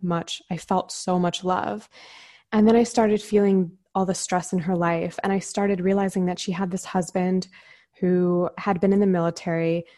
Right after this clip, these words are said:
had some, like, P T S D, and was actually quite abusive, like,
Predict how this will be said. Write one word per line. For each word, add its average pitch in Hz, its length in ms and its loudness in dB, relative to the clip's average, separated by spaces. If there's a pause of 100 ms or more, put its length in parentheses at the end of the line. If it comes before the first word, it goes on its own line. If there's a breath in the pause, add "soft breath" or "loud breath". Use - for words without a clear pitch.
(100)
had 190 240 0
some, 190 220 0
like, 185 220 0
P - 180 -6
T - 180 -8
S 175 240 -4
D, 175 380 0
and 185 140 0
was 175 120 -2
actually 196 340 -2
quite 196 220 -2
abusive, 170 840 -4
like, 185 300 -2